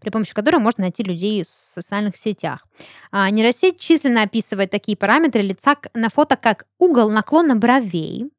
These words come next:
позиция кончика носа относительно глаз и так далее. Сейчас, значит, ну, не сейчас, а на момент создания этого сайта сервис, а, обрабатывал, обрабатывает загруженную фотографию и подбирает максимально похожих актрис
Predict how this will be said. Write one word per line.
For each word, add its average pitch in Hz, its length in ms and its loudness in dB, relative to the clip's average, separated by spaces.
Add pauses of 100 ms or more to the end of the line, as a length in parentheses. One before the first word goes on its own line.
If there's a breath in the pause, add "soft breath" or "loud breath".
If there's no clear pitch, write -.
позиция 226 540 0
кончика 285 580 -2
носа 220 380 0
относительно 208 580 -4
глаз 185 580 -2
и 269 80 -6
так 233 180 -4
далее. - 320 -6 (480 loud breath)
Сейчас, 320 400 0
значит, 226 360 -4
ну, 277 240 0
не 214 200 -2
сейчас, - 240 -2
а 233 80 0
на 226 140 2
момент 214 580 0
создания 170 580 -6
этого 220 160 -8
сайта 427 340 0
сервис, 277 500 -4
а, 196 400 -2
обрабатывал, 220 720 2
обрабатывает 202 560 2
загруженную 185 420 -4
фотографию 370 480 2
и 294 80 -4
подбирает 220 380 -2
максимально 220 360 -4
похожих 190 400 -4
актрис 311 360 -2